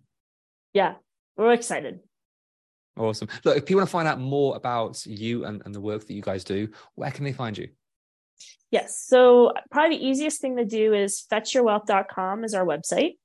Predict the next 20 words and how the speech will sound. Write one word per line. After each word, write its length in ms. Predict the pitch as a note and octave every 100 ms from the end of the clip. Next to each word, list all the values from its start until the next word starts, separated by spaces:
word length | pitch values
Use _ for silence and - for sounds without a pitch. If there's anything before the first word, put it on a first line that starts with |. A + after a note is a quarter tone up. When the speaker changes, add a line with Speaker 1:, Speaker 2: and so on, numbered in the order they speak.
| -
Speaker 1:
Um, 480 | A3+ A3 G#3 G3 G3
and 140 | G3+
there's 200 | G3+ G3+ G3+
a 280 | F#3+ F#3 - _ _
chat 260 | - F#3+ -
box 260 | F3 F3 -
or 60 |
whatever 400 | E3+ E3+ E3+ F3 _ -
pops 260 | F#3+ E3+ -
up, 220 | F#3 - F3
and 260 | F3+ F#3+
that 140 | F3 D3+
will 180 | G3+ G3
get 180 | G3+
you 160 | G3 G3
aligned 340 | F#3+ F#3 F#3
with 120 | F#3+ F#3
my 120 | F#3
admin, 460 | A#3 C4 C#4+ D4 A#3
and, 220 | G3+